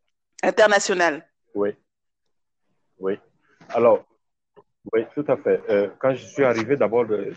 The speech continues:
Speaker 2: les circonstances dans lesquelles, euh, je suis arrivé, d'abord, j'étais venu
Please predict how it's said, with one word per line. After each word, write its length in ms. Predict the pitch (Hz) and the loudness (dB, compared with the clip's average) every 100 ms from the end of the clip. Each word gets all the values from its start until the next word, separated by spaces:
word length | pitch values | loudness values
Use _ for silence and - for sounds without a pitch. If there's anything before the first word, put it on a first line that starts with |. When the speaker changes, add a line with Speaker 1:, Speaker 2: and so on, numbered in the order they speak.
| _ - | _ -12
Speaker 2:
les 300 | 117 101 104 | -8 -2 -2
circonstances 640 | 95 123 110 117 - 143 135 | -2 -6 -4 -4 -2 -4 -2
dans 120 | 110 | 0
lesquelles, 420 | 107 - 135 120 | 0 0 -2 0
euh, 180 | 101 95 | 0 0
je 60 | |
suis 200 | 90 - | -4 -2
arrivé, 360 | 113 98 95 127 | 0 0 -2 -2
d'abord, 280 | 107 98 117 | -2 -2 -2
j'étais 200 | - 107 | -2 -6
venu 400 | 95 98 131 | -4 -6 -6